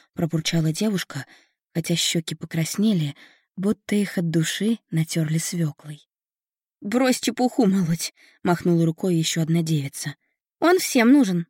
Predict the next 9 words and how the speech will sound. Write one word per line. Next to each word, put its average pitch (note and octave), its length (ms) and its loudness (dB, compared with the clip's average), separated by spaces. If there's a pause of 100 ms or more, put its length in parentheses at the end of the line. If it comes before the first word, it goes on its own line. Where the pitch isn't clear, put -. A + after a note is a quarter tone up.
(120)
правда D#4 340 4
же, A#3+ 100 2
Мила?» E3+ 340 2 (1300)
«Конечно. G3+ 640 2 (400)
А F4 80 0
как - 200 2
иначе C4+ 360 6
жить B3+ 200 4
будешь?» F3+ 400 -2